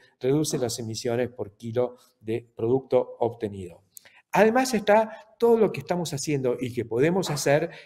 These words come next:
en materia de biocombustibles, porque los combi-, los biocombustibles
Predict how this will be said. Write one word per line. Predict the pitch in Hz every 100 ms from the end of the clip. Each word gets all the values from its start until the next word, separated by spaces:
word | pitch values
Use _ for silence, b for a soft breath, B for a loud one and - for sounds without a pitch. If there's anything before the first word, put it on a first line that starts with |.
| B
en | 147
materia | 170 165 180 170
de | 156
biocombustibles, | 175 202 180 170 165 220 196 123 98 87 - b b
porque | - 135 151
los | 156
combi-, | 170 175 170 -
los | 151 147
biocombustibles | 180 185 185 185 185 196 202